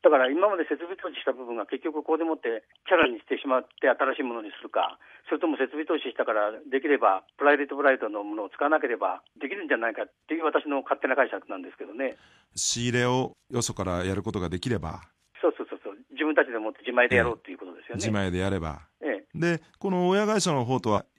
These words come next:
Speaker 2: 話し合いをしたんですか？
Speaker 1: ええ、しましたけども、もちろん
Speaker 2: ええ。
Speaker 1: 契約条項にあるからということで、
Speaker 2: はい。
Speaker 1: これは、あの、一店舗を認めちゃうと他の店舗まで波及することも考えられますよね。
Speaker 2: はい。
Speaker 1: だから、借一容疑にやっぱし契約条項通りだっていうことですわね。
Speaker 2: うん。つまり、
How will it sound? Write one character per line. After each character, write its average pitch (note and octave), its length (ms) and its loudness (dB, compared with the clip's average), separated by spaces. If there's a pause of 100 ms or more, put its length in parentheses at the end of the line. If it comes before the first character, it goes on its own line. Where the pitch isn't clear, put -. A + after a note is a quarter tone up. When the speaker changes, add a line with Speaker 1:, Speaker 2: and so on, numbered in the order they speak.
Speaker 2:
話 B2+ 220 -4
し C#3+ 60 -2
合 C#3 60 -2
い C3+ 40 -2
を C3 100 -2
し - 180 -8
た C#3 80 -4
ん A2 60 -4
で D2 60 -6
す - 100 -12
か？ - 160 -10 (680)
Speaker 1:
え D3 120 -2
え、 C#3+ 40 -4
し - 80 -8
ま G3 100 4
し - 60 -2
た C3+ 80 4
け B2 60 -2
ど A2 100 -6
も、 A2+ 120 -4
も A2 60 -2
ち G#2+ 80 0
ろ G#2+ 140 0
ん G2+ 40 -10
Speaker 2:
え F2+ 120 -14
え。 B2 40 0
Speaker 1:
契 - 20 4
約 A#2 160 0
条 A2+ 100 -4
項 G2+ 100 -8
に G2+ 60 -4
あ G#2 80 2
る G#2 80 -8
か G2 60 -6
ら F#2 120 -6
と - 80 -12
い - 20 -10
う - 20 -10
こ G2+ 100 -12
と G2 80 -14
で、 G2 180 -12 (180)
Speaker 2:
は G#2+ 100 -2
い。 - 120 -6
Speaker 1:
こ - 120 2
れ G3 60 8
は、 F#3+ 100 8
あ - 20 6
の、 F3+ 140 2 (100)
一 D#3+ 160 -2
店 D4 100 4
舗 E3 100 0
を C#3 40 2
認 B2+ 180 -2
め B2+ 120 -4
ち C3+ 40 2
ゃ B2 40 0
う G#2+ 60 -4
と G#2+ 100 -8
他 D3+ 140 2
の G#3+ 100 -2
店 A3+ 100 0
舗 D3 140 -2
ま A2 60 2
で - 60 -8
波 C3 100 0
及 F#3+ 200 -4
す - 80 -12
る E3+ 220 -6 (160)
こ - 100 -12
と D#3 80 -2
も B2+ 100 -2
考 A#2+ 120 -4
え - 20 -2
ら A#2 120 2
れ A#2+ 100 -4
ま A#2 120 -6
す - 60 -14
よ F#2+ 100 -10
ね。 D3 220 -4
Speaker 2:
は G#2+ 160 -4
い。 - 160 -8 (440)
Speaker 1:
だ F3 80 6
か C#3+ 60 2
ら、 B2 80 0
借 D#3+ 240 2
一 - 120 -14
容 F#3 80 2
疑 C3+ 80 0
に A2 80 -4
や A2 60 0
っ - 20 -2
ぱ A2+ 120 -6
し A2+ 80 -12 (140)
契 C3 60 4
約 C3 180 2
条 B2+ 160 -4
項 A#2+ 140 -4
通 B2+ 120 -2
り G#2 60 -8
だ G2 80 -10
っ - 40 -10
て - 120 -16
い G#2 60 -8
う F#2+ 40 -10
こ - 80 -16
と - 80 -20
で F#2 140 -18
す - 60 -16
わ - 80 -14
ね。 - 120 -8
Speaker 2:
う G#2+ 40 -6
ん。 F2+ 420 -4 (540)
つ A2 100 -10
ま G2 80 -2
り、 F2+ 260 -4